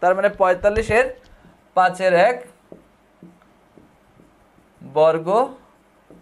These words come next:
মিটার। এখন এর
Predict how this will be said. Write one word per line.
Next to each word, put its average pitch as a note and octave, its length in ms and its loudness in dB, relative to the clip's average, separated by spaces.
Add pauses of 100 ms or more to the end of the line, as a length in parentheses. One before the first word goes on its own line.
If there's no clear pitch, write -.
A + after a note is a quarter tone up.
মিটার। A#2+ 380 -2 (920)
এখন F#3 360 -2 (680)
এর G#3 80 2